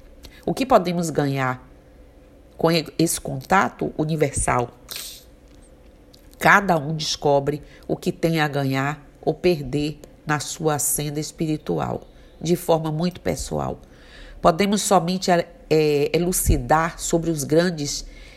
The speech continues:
é, digamos assim, iniciados que atingiram a paz, a luz,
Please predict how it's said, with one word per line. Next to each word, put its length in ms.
é, 140
digamos 480
assim, 420
iniciados 800
que 140
atingiram 760
a 80
paz, 540
a 80
luz, 480